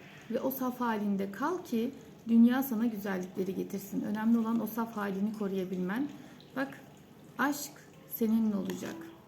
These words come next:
Güzellikler seninle olacak. Dualarının kabul olduğunu göreceksin.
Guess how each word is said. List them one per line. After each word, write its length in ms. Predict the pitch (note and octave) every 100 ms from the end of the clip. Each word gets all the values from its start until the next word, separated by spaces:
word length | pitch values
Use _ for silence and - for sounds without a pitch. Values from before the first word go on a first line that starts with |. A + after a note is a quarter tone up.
| -
Güzellikler 760 | G3+ A3+ G#3 G3 G3+ A3 B3 B3+ - -
seninle 440 | A3 G3+ G3+ G3
olacak. 480 | F3+ F3+ F3 F#3+ B3 - - - - - - - - - - - - - - - -
Dualarının 640 | A3+ A3+ A3+ A3+ A3+ A#3
kabul 260 | A#3 A3 A3
olduğunu 380 | G#3+ G#3 A#3 A#3+
göreceksin. 800 | C4 A#3+ C4+ C4 - C4 C4